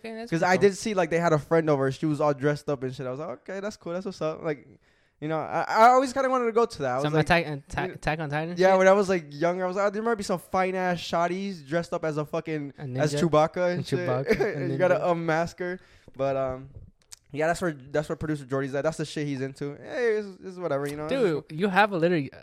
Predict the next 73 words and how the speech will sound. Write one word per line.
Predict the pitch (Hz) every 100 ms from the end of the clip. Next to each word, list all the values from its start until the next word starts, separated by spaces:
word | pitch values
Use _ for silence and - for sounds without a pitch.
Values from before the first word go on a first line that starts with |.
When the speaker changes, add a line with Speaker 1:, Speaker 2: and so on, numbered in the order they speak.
| -
Speaker 1:
a | 131
skin | - 160 165
on | 139
Call | 135 135
of |
Duty | 135 143
that's | 123 117 -
anime. | 127 131 113
Speaker 2:
Hey, |
hey, | 139 202 220
hey, | 160 170 -
hey, | 131 165 143 98
hey, | 127 156 104
relax, | 113 160 170 92 120
Speaker 1:
I |
don't | 135
know | 175 175
Speaker 2:
relax, | 151
Speaker 1:
what, |
I | 160
don't | 202
know |
Speaker 2:
okay? | 202
Speaker 1:
what |
you're | 156
talking | 160 160 139
Speaker 2:
No, | 123
Speaker 1:
about. | 190 208 220
Speaker 2:
I, | 208
I |
love | 233 254 - 175
anime, | 185 151 120
dude. | 127 117
I, | 160 202
and | 208
I'm |
not, | 220 208
I'm | 185 190
actually | 190 185
not | 160 151
shitting | 151 160 160
on | 165
him. | 170
I | 143 165
actually | 156 175 165 180
always | 151 160 143
wanted | 147 139
to |
go | 139
to | 143 156
one |
of | 151
those. | 156 139
Like, | 123 127
I, | 127
I |
think | - 139
it's | 131
really | 131 117
cool. | - 165 - -
You | 180
know | 247
where | 208
we |
should | 180 - 202
go | 196 226
to? | 226 247
We | 180
should | 185
go | 190
to | 175
fucking, | 180 180 160
uh, | 147 147 165 180